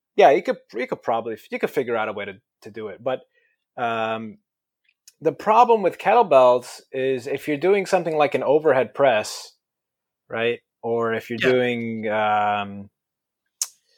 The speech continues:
Speaker 1: if you wanna use it to do a, a chest motion, right? Then
Speaker 2: Like a, like a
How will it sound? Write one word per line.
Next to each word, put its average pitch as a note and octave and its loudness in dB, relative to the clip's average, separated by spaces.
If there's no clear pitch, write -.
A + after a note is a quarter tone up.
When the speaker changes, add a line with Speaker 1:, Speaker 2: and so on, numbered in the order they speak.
Speaker 1:
if B2 -10
you D#3 0
wanna E3 6
use D3+ 0
it C#3 -2
to C3+ -10
do C3+ 0
a, A2+ 0
a G#2 -10
chest - -2
motion, G2+ -12
right? G#2 -14
Then C#3 4
Speaker 2:
Like C#3 -2
a, D#3+ -4
like - -10
a D#3+ -4